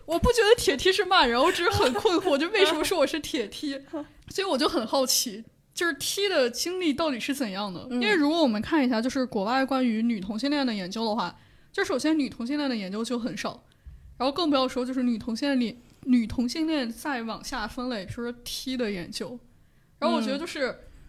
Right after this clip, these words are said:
Speaker 1: 如果，如果做这个方面的话，我可能会更加了解我的群体，或者大家认为我是的群体。
Speaker 2: 嗯。
Speaker 1: 然后其实我在访谈的时候，就是也就是和其他的 T 访谈的时候，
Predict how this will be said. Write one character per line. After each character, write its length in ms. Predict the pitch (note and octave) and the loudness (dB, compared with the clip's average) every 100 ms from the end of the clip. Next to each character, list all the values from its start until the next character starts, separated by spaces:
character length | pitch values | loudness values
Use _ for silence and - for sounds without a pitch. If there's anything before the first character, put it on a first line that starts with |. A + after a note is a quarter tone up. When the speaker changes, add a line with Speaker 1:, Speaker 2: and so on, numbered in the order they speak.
| - | -8
Speaker 1:
如 160 | B3+ | -4
果， 380 | D4+ D#4+ B3+ G#3+ | 0 2 2 0
如 180 | G#3+ B3+ | -6 -4
果 260 | D#4 B3 A3 | -2 -2 -4
做 300 | - D4+ B3 | -6 -4 -4
这 160 | B3 | -4
个 120 | C4+ A#3+ | -6 -2
方 160 | C4+ | 2
面 100 | C#4 | 2
的 80 | A#3+ | 2
话， 100 | A3+ | 0
我 140 | A3+ | -2
可 160 | C4+ C4+ | -4 -4
能 160 | G#3+ A3+ | -4 -2
会 140 | C#4+ | -4
更 280 | C#4+ E4 C4+ | -4 -4 0
加 220 | C#4+ C#4+ | 0 0
了 260 | C4+ A3 A3+ | 0 -2 -4
解 220 | B3 G#3+ | -4 -4
我 340 | G#3 A#3 G3 | -4 -4 -2
的 160 | G#3 A#3 | -2 -2
群 360 | B3 - A3+ | 0 0 0
体， 280 | B3 - A#3 | 0 -2 -4
或 200 | A#3 C4+ | -4 -4
者 80 | A3+ | -2
大 140 | A3 B3+ | -2 0
家 120 | C4 | 2
认 160 | C4+ | 2
为 140 | A3+ A3+ | 2 0
我 220 | A3+ G3+ | -2 -4
是 240 | - C#4+ | -4 -2
的 120 | A3+ G#3+ | -2 -2
群 240 | - G#3+ | -2 -4
体。 360 | A#3 - A3 - _ - | -4 -8 -10 -12 _ -12
Speaker 2:
嗯。 560 | G#3 G#3+ A3+ G#3+ F#3 F#3 | -8 -6 -4 -6 -8 -2
Speaker 1:
然 120 | C4 | 2
后 120 | D#4 | 2
其 100 | D4+ | 2
实 100 | D4 | 0
我 120 | C#4+ | 0
在 140 | A3+ C4 | 0 0
访 240 | - G#3+ | 0 -2
谈 180 | G#3+ G3 | -2 -2
的 140 | A#3 | -2
时 120 | B3 B3 | 0 -2
候， 320 | A3 G3+ G3+ | -2 -4 -6
就 140 | - | -10
是 100 | A#3+ | -8
也 100 | G#3+ | -6
就 80 | G#3+ | -6
是 60 | B3 | -8
和 300 | A#3+ G3+ A3 | -8 -8 -8
其 180 | - G#3+ | -8 -4
他 160 | A3+ | -2
的 100 | A3+ | -2
T 240 | G#3+ - A#3+ | -4 -6 -6
访 180 | A#3+ G#3 | -4 -4
谈 160 | F#3+ | -6
的 100 | G3 | -8
时 160 | G#3+ A#3+ | -8 -6
候， 320 | G#3+ G3 - | -6 -8 -12